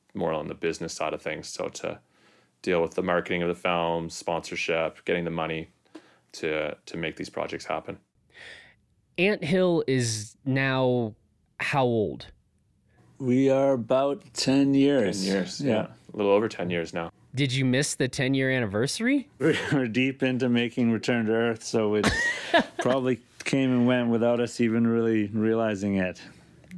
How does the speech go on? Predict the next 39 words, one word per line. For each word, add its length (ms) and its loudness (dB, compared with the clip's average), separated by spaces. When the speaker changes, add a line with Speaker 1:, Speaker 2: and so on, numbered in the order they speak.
Speaker 3:
Yeah, 220 2
that 180 2
would 100 0
have 120 0
been 340 2
probably 320 0
when 240 4
we 100 4
were 180 0
shooting 400 0
the 60 0
Hawaii 340 0
segment, 480 -4
actually. 500 2
Speaker 2:
<laughs> 260 -6
Speaker 3:
Not 300 0
paying 240 2
attention 460 -2
<laughs> 120 -6
to 220 0
the 80 0
fact 380 0
that 240 2
it 100 2
was 140 0
the 120 -2
ten-year 380 0
anniversary. 720 -2
Speaker 2:
And 160 2
so 240 4
talking 380 0
a 60 2
little 180 2
bit 120 2
about 440 2
when 480 2
you 180 4
guys 460 2
met 360 0